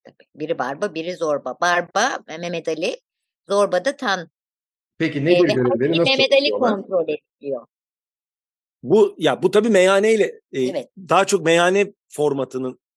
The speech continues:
Speaker 3: öne-, önemli hale gelen bir şey yine. Mekan sahibi diyoruz. Aslında mekan sahibi kavramı da biraz buradan çıktı. Barba, meyhane kültüründe o mekanın sahibi, e, mekanı,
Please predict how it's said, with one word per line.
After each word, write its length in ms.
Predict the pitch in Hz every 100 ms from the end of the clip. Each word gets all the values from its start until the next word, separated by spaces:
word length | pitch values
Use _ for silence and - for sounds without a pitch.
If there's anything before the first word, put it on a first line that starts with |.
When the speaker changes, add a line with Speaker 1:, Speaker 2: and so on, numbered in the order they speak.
| -
Speaker 3:
öne-, 260 | 143 143 147
önemli 420 | 143 143 135 135
hale 260 | 123 127 131
gelen 360 | 120 123 120
bir 60 | 104
şey 160 | 131 120
yine. 300 | 156 254 - _ _ _
Mekan 340 | - 165 226 226
sahibi 480 | - 147 131 113
diyoruz. 280 | 107 107 95 -
Aslında 400 | 165 208 214 160
mekan 280 | 165 160 233
sahibi 360 | - 202 185
kavramı 320 | 190 190 226 220
da 80 |
biraz 300 | 170 180 156
buradan 220 | 185 180 156
çıktı. 280 | - -
Barba, 420 | 123 202 156 147 262 _ _ _ -
meyhane 340 | 147 165 185
kültüründe 540 | 135 107 117 147 247
o 120 | 214 175
mekanın 360 | 180 170 175
sahibi, 680 | 196 - 156 156 127 107 110 _ _ _ _ -
e, 440 | 127 123 120 120
mekanı, 760 | 123 165 170 180 175 196 196